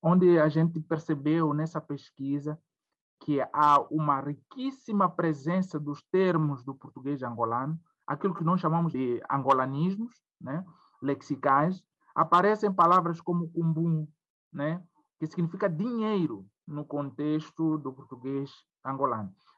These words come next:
Então, há vários exemplos, eh, que demonstram essa variedade, e daí a importância desta obra, né, que escancara essa variedade. Eh, estamos trabalhando neste momento junto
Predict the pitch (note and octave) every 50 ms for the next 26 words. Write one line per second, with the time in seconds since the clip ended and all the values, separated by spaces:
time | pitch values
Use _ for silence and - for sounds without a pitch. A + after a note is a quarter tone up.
0 | _ - - G#3 - - - G#3+ G3 D#3+ F3+ G#3 A#3 C4 B3 G#3 F#3+ G3 G3 F3
1 | D#3+ E3+ F3+ F#3+ F#3 F#3 F3+ D3 C#3+ C3 A#2 - _ _ _ _ _ _ _ -
2 | C#3+ D3 C#3+ C#3+ C#3+ C#3+ C#3+ C#3 C3+ C3+ C3 - - _ _ _ - F3 D#3 C#3
3 | E3 F3+ F#3 F#3 G3+ G#3+ A3+ B3 A#3+ - - F3+ E3+ D#3+ D#3+ E3+ E3 E3 E3 C#3+
4 | B2+ C3+ C#3 C3+ C3 B2 B2 B2 B2+ C3 C#3 D3+ D#3+ F#3 G3 - _ _ _ _
5 | _ _ _ _ - D3+ D#3 D3+ D#3+ E3 F3+ G#3 A#3 C4 A#3+ A#3 A3 G#3+ G3+ F#3+
6 | F#3+ F#3 F3+ F3 E3+ G3+ G#3+ C4 D4 D4+ - A#3 F#3 E3 F#3+ G3 - G3+ F3 D#3+
7 | D3+ D3+ D#3 D3+ D3 D3+ - - - _ _ _ _ _ _ - C3 C3+ D#3+ G3
8 | F#3+ F#3+ - G3 F#3 F#3 - - F3+ E3+ E3+ E3 E3 E3 F3+ F3+ F#3 F3+ E3+ D3+
9 | C3+ B2 A2 F#2+ - _ - D3+ E3 D#3+ E3 C3+ C3 C3+ C3+ B2+ B2 B2 A#2+ B2
10 | B2 B2 C3 C3 C3 E3 F#3 F#3+ - _ _ _ _ _ _ _ _ _ _ C3+
11 | C#3 C#3 C#3 C3+ - - D3 D3+ - G#3+ A#3+ B3 A#3+ - A3+ A3 G#3 G3+ G3+ F#3+
12 | G3 G3 G3+ G3+ G3 F#3 E3 D3+ D#3+ F3 F#3+ F#3+ - G3 F#3+ F#3 F3+ F3 F3 F3+
13 | F3+ F3+ E3+ E3 D#3+ C#3 C3 C#3+ F3+ G3+ G#3+ G#3 F#3+ F3 D#3 C#3+